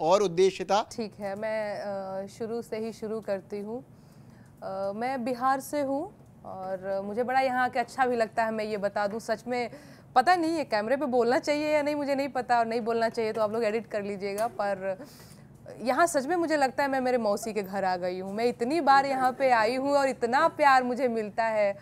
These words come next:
Speaker 2: हर किसी से, मतलब, तो ये मुझे बड़ा अच्छा लगता है। हाँ, जर्नी मेरी ऐसी कुछ इंटरेस्टिंग नहीं है या फिर इतना अनुभव नहीं है अभी मेरे पास कि मैं ये बताऊँ कि ये भी हुआ मेरी लाइफ में, वो भी हुआ,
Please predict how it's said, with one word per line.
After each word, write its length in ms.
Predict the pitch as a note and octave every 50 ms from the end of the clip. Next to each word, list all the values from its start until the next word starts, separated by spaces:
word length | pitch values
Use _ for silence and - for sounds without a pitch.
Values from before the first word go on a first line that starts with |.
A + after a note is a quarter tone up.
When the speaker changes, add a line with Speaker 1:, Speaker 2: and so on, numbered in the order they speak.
| - - -
Speaker 2:
हर 180 | C4+ D4+ E4 E4+
किसी 360 | - - D#4 - - D#4 C#4+
से, 180 | - D4 B3+
मतलब, 420 | A3+ A3+ A3 G#3 A3 G#3 G3+ G3 - G3 G#3+ G#3 G3+ - C#2+ - - - -
तो 80 | A#3
ये 140 | B3 C4+ D4+
मुझे 220 | B3 B3+ C#4+ C4+ C#4+
बड़ा 180 | B3 C4+ C4+
अच्छा 280 | C4 B3 - - - B3+
लगता 300 | A#3+ A3+ G#3 - - A3+
है। 200 | A3 A3 B3+ D#4 - - - - - - - - -
हाँ, 360 | - B3+ G#3+ - - - - - F#3 A3+ - - - - -
जर्नी 420 | B3 C#4 F4 F#4+ F#4+ G4+ A4 A4+ A4
मेरी 440 | G#4 G4+ G4+ G4+ G4+ G4 F#4+ F#4+ F#4
ऐसी 420 | C4+ - A#3 A#3 A3+ A3+ F4+ F#4+
कुछ 260 | F#4 - F#4 - -
इंटरेस्टिंग 600 | D#4+ D#4+ D4+ - C4 A#3 A3+ - - F4 F4 E4+
नहीं 220 | D#4+ E4 E4+ E4+ D#4
है 200 | C#4+ D4 C#4+ C#4
या 100 | C#4 C4+
फिर 320 | C4+ - D#4 D4+ C#4+ - -
इतना 240 | G#3+ - B3+ B3+ D#4+
अनुभव 420 | F4 E4 D4 D4 A3+ A3+ D4 F4
नहीं 240 | F4 E4+ E4+ F4 F4
है 120 | F4 E4+
अभी 180 | D#4+ C#4 D4+ D#4
मेरे 220 | D4 D4+ D4 D4
पास 280 | C#4+ - C4+ C4+ C4 -
कि 80 | - D4
मैं 140 | C4+ C#4
ये 140 | C4+ A#3+ C#4
बताऊँ 400 | A3+ A3 B3 B3 A#3+ A#3 B3+ C4
कि 100 | - B3
ये 260 | A3+ G#3 G#3 A#3 A#3
भी 160 | A3 G3+ B3+ B3
हुआ 240 | A3+ A3 A3+ A3+
मेरी 200 | G#3+ G#3+ G#3+ G#3
लाइफ 260 | G#3+ G#3 G3+ G#3+ G#3 A#3
में, 120 | A#3 A3
वो 200 | G3+ F#3 G#3 G3+
भी 160 | G3 A#3+ A#3
हुआ, 280 | G#3+ G#3 G3+ G3+ A3